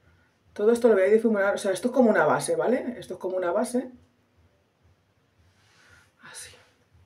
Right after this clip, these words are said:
Ay. Y luego el otro día había unos gatitos allí y yo creo que la gata estaba embarazada. Me daba una penilla que como me sobró bocadillo se lo eché.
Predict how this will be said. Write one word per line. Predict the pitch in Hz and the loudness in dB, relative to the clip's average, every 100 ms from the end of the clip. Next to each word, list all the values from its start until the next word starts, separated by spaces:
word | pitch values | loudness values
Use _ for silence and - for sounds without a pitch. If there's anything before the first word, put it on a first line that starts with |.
| _ _ _ _ _ _ _ _ _ _ _ _ _ _ - | _ _ _ _ _ _ _ _ _ _ _ _ _ _ -20
Ay. | 180 170 160 - _ - | -18 -16 -18 -20 _ -4
Y | 220 | 2
luego | 226 277 | 4 4
el | 269 | 2
otro | 262 | -2
día | 277 254 | 0 0
había | 247 254 | 4 4
unos | 214 220 185 | 2 -2 -4
gatitos | 170 254 254 175 - - _ _ _ _ _ _ _ _ _ _ _ _ _ _ - - | -4 -6 -4 -8 -8 -20 _ _ _ _ _ _ _ _ _ _ _ _ _ _ -20 -12
allí | 190 185 254 - | -8 -4 -4 -4
y | 196 190 | -8 -2
yo | 214 | 2
creo | 262 | 4
que | 262 | 4
la | 226 214 | 4 2
gata | 220 233 | 0 -2
estaba | 208 226 | 0 0
embarazada. | 220 165 160 247 - - _ _ _ _ _ _ _ | 0 -2 -4 -6 -8 -14 _ _ _ _ _ _ _
Me | - 196 | -8 0
daba | 196 | 4
una | 254 254 233 | 4 2 2
penilla | 220 240 214 214 | 2 2 2 -2
que | 185 | -2
como | 180 170 | 2 2
me | |
sobró | 175 180 | 4 4
bocadillo | 220 220 220 214 | 4 4 2 0
se | 190 | -2
lo | 165 | -2
eché. | - 165 - | -2 -2 -4